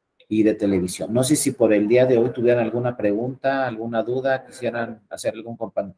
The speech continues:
comentario, compañeras, compañeros. Si no, nos vemos mañana nuevamente a las once. De once, mañana nos vemos. Aquí, fíjense, lo que platicamos hoy y lo que vamos a platicar mañana viene en esta presentación.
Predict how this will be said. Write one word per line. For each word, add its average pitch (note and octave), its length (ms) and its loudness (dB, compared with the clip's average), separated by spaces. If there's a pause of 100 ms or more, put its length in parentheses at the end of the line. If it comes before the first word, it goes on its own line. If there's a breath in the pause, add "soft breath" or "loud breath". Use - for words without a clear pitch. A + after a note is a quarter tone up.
(120)
comentario, A#2 600 -4
compañeras, G#2 680 -12 (560)
compañeros. C3+ 840 0 (280)
Si A2 220 -2
no, C#3+ 160 6
nos D3+ 180 4
vemos C#3+ 280 4
mañana C3+ 440 0
nuevamente B2+ 580 -2
a A2 60 2
las F#2+ 240 -4
once. D3+ 420 -4 (1120)
De G#2+ 140 0
once, B2+ 520 -2 (200)
mañana A2 380 -6
nos G#2 200 -6
vemos. C#3 500 -2 (680)
Aquí, A#2+ 340 0
fíjense, D#3+ 580 2
lo A#2 100 0
que - 120 -16
platicamos F#3+ 600 -2
hoy F3+ 180 2
y D3 40 0
lo A#2+ 120 -4
que C3+ 80 -4
vamos F3+ 260 -2
a - 60 -20
platicar C#3+ 420 -6
mañana C#3+ 560 -6 (360)
viene D3 400 4
en C#3 120 0
esta C#3 280 -4
presentación. D3+ 760 -6